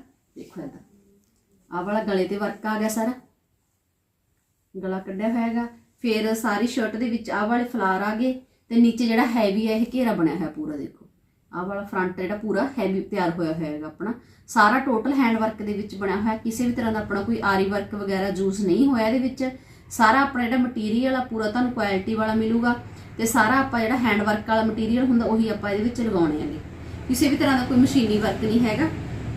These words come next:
ਸਾਰਾ ਆਪਣਾ ਹੱਥ ਨਾਲ ਵਰਕ ਜਿਹੜਾ ਤਿਆਰ ਹੋਇਆ ਹੈਗਾ। ਇੱਧਰ ਦੇਖੋ ਬਾਂਹ ਦਾ ਵਰਕ ਆ ਗਿਆ, ਆਹ ਵਾਲਾ ਬਾਂਹ ਦਾ ਵਰਕ ਆ ਗਿਆ, ਪੂਰਾ ਹੈਵੀ ਆਪਾਂ ਨੂੰ ਬਾਂਹ ਦਾ ਵਰਕ ਮਿਲੂਗਾ। ਸਾਰੀ ਬਾਂਹ ਦੇ ਉੱਪਰ ਕਵਰ, ਆਪਣੀ ਜਿਹੜੀ ਬਾਂਹ ਹੈਗੀ ਸਾਰੀ ਕਵਰ ਹੋਊਗੀ।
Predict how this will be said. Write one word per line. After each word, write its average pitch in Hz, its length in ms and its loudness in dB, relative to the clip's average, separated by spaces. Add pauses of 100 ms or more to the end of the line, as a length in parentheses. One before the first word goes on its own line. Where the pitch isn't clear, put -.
(220)
ਸਾਰਾ 226 260 4
ਆਪਣਾ 269 240 0
ਹੱਥ 269 240 -2
ਨਾਲ 208 180 0
ਵਰਕ 196 240 -4
ਜਿਹੜਾ 202 200 -6
ਤਿਆਰ 190 360 -6
ਹੋਇਆ 151 120 -6
ਹੈਗਾ। - 280 -10 (600)
ਇੱਧਰ 196 180 2
ਦੇਖੋ 240 240 2
ਬਾਂਹ 175 240 4
ਦਾ 220 100 2
ਵਰਕ 226 280 0
ਆ 226 100 2
ਗਿਆ, 240 160 -2 (1500)
ਆਹ 190 160 -2
ਵਾਲਾ 220 220 0 (360)
ਬਾਂਹ 165 240 0
ਦਾ 170 80 2
ਵਰਕ 175 280 -4
ਆ 147 80 -10
ਗਿਆ, 156 160 -10 (240)
ਪੂਰਾ 269 240 4
ਹੈਵੀ 226 340 2
ਆਪਾਂ 214 220 -2
ਨੂੰ 196 100 2
ਬਾਂਹ 170 180 2
ਦਾ 190 60 2
ਵਰਕ 233 260 -2
ਮਿਲੂਗਾ। 233 320 4
ਸਾਰੀ 240 320 4
ਬਾਂਹ 226 200 4
ਦੇ 269 100 2
ਉੱਪਰ 233 240 -2
ਕਵਰ, 214 400 -2
ਆਪਣੀ 226 260 -2
ਜਿਹੜੀ 233 200 0
ਬਾਂਹ 220 300 4
ਹੈਗੀ 254 160 2
ਸਾਰੀ 247 280 0
ਕਵਰ 208 280 0
ਹੋਊਗੀ। 202 380 2